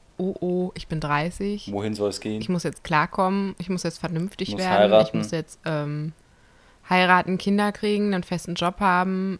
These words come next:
Speaker 1: äh,
Speaker 2: Vorbei mit dem Lotterleben.
Speaker 1: so Sachen.
Speaker 2: Ja.
Speaker 1: Ja, ja,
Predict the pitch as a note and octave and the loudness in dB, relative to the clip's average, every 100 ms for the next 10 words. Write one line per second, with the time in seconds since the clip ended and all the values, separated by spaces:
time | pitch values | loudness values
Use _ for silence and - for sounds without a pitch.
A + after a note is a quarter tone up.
0 | - E3+ E3 D#3+ E3 - G#2 A2 A2 A2 | -4 -4 -2 -2 -4 -4 2 6 6 6
1 | G#2+ A2 G#2+ G2 F#2+ F#2 F#2+ F3+ E3 D3+ | 4 4 4 2 0 -2 0 2 4 2
2 | D3 E3 D3+ D3+ - - - _ _ _ | 2 -2 -4 -6 -10 -20 -20 _ _ _
3 | _ G#2+ G#2 - F3 D3 - F#3 F3 | _ -6 -4 2 2 2 0 0 0